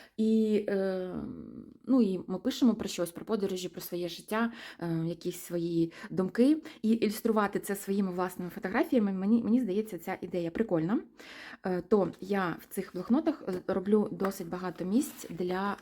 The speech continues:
фотографій. От. Далі ще один такий елемент.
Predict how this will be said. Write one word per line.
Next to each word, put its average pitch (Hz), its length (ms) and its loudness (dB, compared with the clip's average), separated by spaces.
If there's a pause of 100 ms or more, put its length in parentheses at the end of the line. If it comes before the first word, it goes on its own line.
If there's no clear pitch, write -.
фотографій. 175 480 -8 (2750)
От. 175 260 -4 (640)
Далі 202 440 4 (140)
ще - 200 0
один 214 140 4
такий 208 400 -4
елемент. 196 400 0